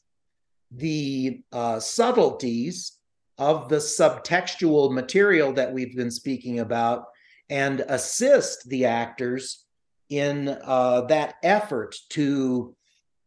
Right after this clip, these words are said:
uh, bring out the internal,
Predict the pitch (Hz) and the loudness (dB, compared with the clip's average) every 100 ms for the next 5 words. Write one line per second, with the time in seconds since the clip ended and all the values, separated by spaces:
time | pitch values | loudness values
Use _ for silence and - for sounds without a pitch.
0 | _ _ - - 131 127 160 180 170 185 | _ _ -20 -2 2 4 6 6 6 4
1 | 160 107 - 117 135 113 143 139 135 131 | 4 0 -8 -6 -4 -4 -4 -2 -2 -6
2 | - 190 196 196 156 120 107 104 104 | -6 0 2 2 2 2 0 -4 -10